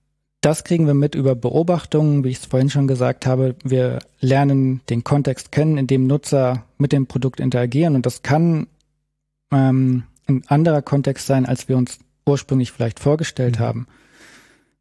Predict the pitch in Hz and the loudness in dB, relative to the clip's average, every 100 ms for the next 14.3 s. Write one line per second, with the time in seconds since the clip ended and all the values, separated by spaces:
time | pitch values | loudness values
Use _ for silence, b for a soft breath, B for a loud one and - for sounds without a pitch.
0 | _ - 127 123 123 120 113 _ _ _ | _ 0 2 2 2 0 -4 _ _ _
1 | _ _ _ _ _ _ _ 123 165 - | _ _ _ _ _ _ _ 0 0 0
2 | - 123 117 123 120 117 - 127 120 135 | -2 -2 0 -2 -2 -2 -4 -4 -2 -4
3 | - 139 131 131 143 - 139 127 117 131 | -2 0 2 2 0 -2 -2 0 2 2
4 | 139 135 123 - _ 131 127 120 123 151 | 2 0 -2 -8 _ 0 0 0 0 -2
5 | 165 - 143 131 - 135 131 131 123 123 | -2 -2 0 0 0 0 2 2 2 0
6 | 117 _ _ _ 147 143 135 131 120 123 | -4 _ _ _ -2 0 0 -2 0 -2
7 | 120 - 131 120 123 120 123 120 123 120 | -2 -6 -4 -2 0 0 0 0 0 0
8 | 123 120 120 - - _ 143 147 - 123 | 0 0 -2 -4 -12 _ -2 -2 0 -2
9 | - - - 120 123 143 180 B B B | -2 -6 -4 0 2 0 -2 B B B
10 | 104 117 B B B _ _ - 131 139 | -8 -10 B B B _ _ -2 2 2
11 | 131 - 131 - - 147 151 151 143 139 | 0 0 -2 -2 0 2 2 0 0 0
12 | 147 135 131 - 135 131 123 120 131 139 | 0 0 0 0 2 2 2 0 0 0
13 | 185 160 135 135 127 120 - 120 120 - | 0 0 -2 0 -2 -2 -4 -8 -6 -4
14 | 131 123 - | -4 -4 -8